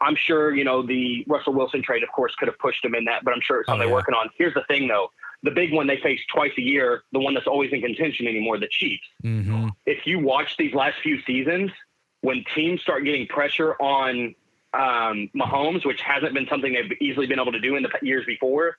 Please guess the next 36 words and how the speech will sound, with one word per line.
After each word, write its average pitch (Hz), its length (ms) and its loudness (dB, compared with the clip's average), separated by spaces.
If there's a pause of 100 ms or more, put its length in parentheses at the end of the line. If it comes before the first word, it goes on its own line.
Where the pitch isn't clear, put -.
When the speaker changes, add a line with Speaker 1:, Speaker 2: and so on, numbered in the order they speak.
(120)
Speaker 2:
Yep. 101 280 -2
Speaker 1:
with 127 120 0
how, 123 220 0
you 131 140 -2
know, 117 140 0
shifty 160 400 0
he 156 160 2
is, 175 180 0 (240)
Speaker 2:
Yep. 104 220 -2
Speaker 1:
that's - 280 -2
when 147 380 0 (220)
they 131 140 0
fall 160 240 2
apart. 185 320 0
You 117 80 -4
know, 127 80 0
the 127 100 -2
receivers, 156 520 -2
you 147 240 -4
know, 139 100 -2 (100)
I 131 60 0
don't 139 100 -2
know, 135 140 -2 (100)
something 156 240 -2
happens. 135 340 -2
They 135 100 -2
can't 147 260 -4
catch 143 220 -2
the 123 80 -6
ball. 147 400 0 (200)
Mahomes 147 380 0
is 131 140 -2
rushed 139 260 -2
a 143 40 -4
little 147 180 0
more. 156 240 0